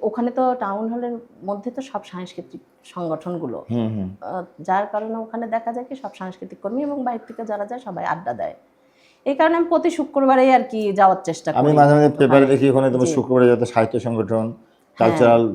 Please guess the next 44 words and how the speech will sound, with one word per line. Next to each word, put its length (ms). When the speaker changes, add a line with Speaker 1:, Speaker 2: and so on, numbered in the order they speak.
Speaker 2:
প্রোগ্রাম, 320
একটা 220
না 60
একটা 120
প্রোগ্রাম 220
লেগে 180
আছে। 100
Speaker 1:
থাকেই, 300
থাকেই। 320
এখন 380
একদম 340
থাকেই। 360
আগে 180
Speaker 2:
হুম, 100
Speaker 1:
একটু 120
Speaker 2:
হুম। 60
Speaker 1:
কম 240
হতো, 240
কিন্তু 260
এখন, 540
মানে, 380
শুক্রবার 440
মানে 180
একটা 220
না 80
একটা 220
Speaker 2:
এই 80
যে 60
Speaker 1:
প্রোগ্রাম 280
Speaker 2:
গাইবান্ধা 460
Speaker 1:
থাকে। 100
Speaker 2:
এবং 180
রংপুর 400
বাদ 280
দিয়ে, 340
আহ, 420
আর 180
কোন 180
কোন 160
জেলার 520
এরকম 340
কালচারাল 400
প্রোগ্রামের, 600
আহ, 140